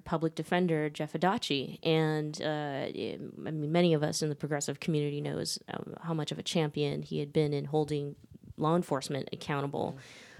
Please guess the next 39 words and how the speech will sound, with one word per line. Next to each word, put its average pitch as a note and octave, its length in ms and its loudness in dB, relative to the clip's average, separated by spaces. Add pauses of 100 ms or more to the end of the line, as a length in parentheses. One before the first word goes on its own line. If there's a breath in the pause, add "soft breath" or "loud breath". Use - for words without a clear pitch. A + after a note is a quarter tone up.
(140 loud breath)
Uh, D3 240 0
I'd D#3+ 120 0
love F3+ 140 8
to F3+ 80 2
hear D#3+ 240 4
from, D3 640 0
from D#3 200 0
both G3+ 280 8
of D3+ 140 0
you. D3 420 2 (200)
It, - 340 -8 (840)
is F3+ 200 4
there G3+ 180 6
a G3+ 60 4
fear? G#3 540 0
Is E3+ 140 0
there F3 120 6
a E3+ 40 6
fear F3 220 2
now? F3 400 4
And, E3+ 320 0
and D#3+ 240 0
it D#3+ 140 0
sounds F#3+ 320 4
like D#3+ 180 2
even F#3 420 2
with F3 440 4
progressive D3+ 480 0
policies, E3+ 800 2 (540 soft breath)
we're E3+ 260 6
still E3+ 240 6
having D#3+ 560 2
a - 280 -6 (120)
hard D#3 260 0
time D3+ 440 0 (300)
keeping D3+ 380 -2
law D3 160 0
enforcement D3 460 -4
accountable. D3+ 500 -4